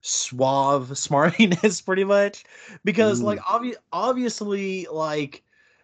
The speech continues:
Speaker 1: Leia does fill that role, but Han is still, he's still Han. He's still, he's still coming back. He's still like, "I'm gonna, I'm gonna try to win her o-, I'm still gonna win her over. It's going to happen." When Sana shows up,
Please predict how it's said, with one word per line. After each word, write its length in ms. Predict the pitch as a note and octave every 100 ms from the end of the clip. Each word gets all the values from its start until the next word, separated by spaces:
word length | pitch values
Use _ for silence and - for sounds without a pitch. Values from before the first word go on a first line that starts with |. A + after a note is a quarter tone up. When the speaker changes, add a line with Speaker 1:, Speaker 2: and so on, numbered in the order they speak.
| _ -
Speaker 1:
Leia 640 | C#3 E3+ F#3+ E3 C#3 B2+
does 240 | C3+ D3 -
fill 220 | D3+ D#3
that 200 | C3+ G#2+
role, 580 | B2 E3+ E3+ A#2 G#2+ - _ _ _ _ _ _ _ _ _ C3+ A2+ - _
but 200 | E3+ D3
Han 400 | C#3+ E3+ F3 F#3
is 120 | D3+
still, 560 | - D#3 D3+ C#3+ B2+ F#2+
he's 200 | - C3+
still 200 | - F3
Han. 400 | - F3 G#2 G#2+
He's 180 | B2 A#2+
still, 240 | D#3 C3
he's 280 | A#2 C#3 B2+ -
still 200 | - C#3+
coming 320 | - D3 B2+
back. 280 | A#2 A#2+ F#2
He's 100 | A#2+
still 280 | - C3+ B2+
like, 300 | A#2+ B2 A2+ _ - - - -
"I'm 140 | C3+
gonna, 140 | D#3 -
I'm 120 | F3
gonna 100 | G#3+
try 220 | - G3+
to 60 | D#3+
win 140 | D#3
her 100 | C3+
o-, 120 | C3+
I'm 160 | B2 D#3
still 180 | - G#3
gonna 120 | F3
win 120 | D#3+
her 100 | C3
over. 240 | B2 A2 F2+
It's 120 | -
going 240 | D3+ D#3+
to 60 | A2+
happen." 400 | C#3+ B2 G#2+ - _ _ _ _ _ -
When 320 | B2 F3+ E3+
Sana 460 | - - G#3+ C4 A#3
shows 420 | - G3+ E3+ D3
up, 340 | E3 B2 A2+